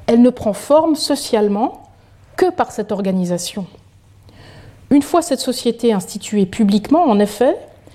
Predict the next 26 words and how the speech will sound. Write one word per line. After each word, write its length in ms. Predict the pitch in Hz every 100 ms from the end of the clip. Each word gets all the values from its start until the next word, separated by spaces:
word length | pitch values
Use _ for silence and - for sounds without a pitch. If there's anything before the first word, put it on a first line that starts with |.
| - - -
d'autres 400 | 208 285 359 254
formes 420 | - - 359 392
d'organisation 720 | 269 226 220 214 196 - 208
sociale 600 | 196 180 - 190 262 339 - - - -
peuvent 180 | - 247
s'organiser 600 | - 247 226 226 226 262
au 140 | 302 208
sein 380 | - - 330
de 80 | 226
la 100 | 185
société 420 | 180 196 - 190
civile, 580 | 185 - 196 185 233 330 - - - - -
à 100 | 208
l'abri 500 | 220 269 254 240 254 - _ _ _ -
des 140 | 208
garanties 640 | 196 233 226 220 - 247 208
organisationnelles 960 | 190 190 190 180 180 - 175 170 208 247 - - - -
qu'offrent 460 | - 226 233 - 208
les 160 | 185
institutions 540 | 180 180 196 202 - 180
publiques 540 | - 180 180 285 - - - - - -
et 80 | 202
dans 140 | 202
le 80 | 196
cadre 520 | 190 302 339 185 -
posé 420 | - 226 196 196